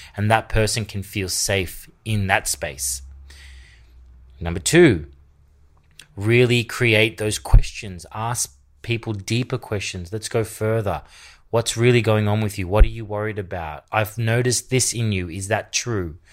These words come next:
Really starting to look interested, allowing ourselves to be open to them, giving them an opportunity to share what they're saying, not interrupting them,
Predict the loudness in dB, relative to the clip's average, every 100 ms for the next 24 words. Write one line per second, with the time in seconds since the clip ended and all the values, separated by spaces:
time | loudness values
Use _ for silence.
0 | -20 -20 -20 -20 -16 -14 -12 -2 4 6
1 | 6 4 4 4 2 0 0 -2 -6 -6
2 | -6 -10 -10 -6 0 4 6 6 4 0
3 | -2 -2 -4 -6 -8 -12 -12 -8 -6 -6
4 | -6 -2 2 6 8 6 2 -16 -18 -20
5 | -20 -20 -20 -20 -20 -18 -20 _ _ _
6 | -6 0 2 4 4 4 4 4 8 6
7 | 6 -6 -2 0 4 6 6 8 6 4
8 | -4 -6 -10 -14 _ _ _ -12 -4 -2
9 | 0 0 -4 -8 _ _ _ 0 4 4
10 | 4 0 2 0 0 -4 -2 -2 -4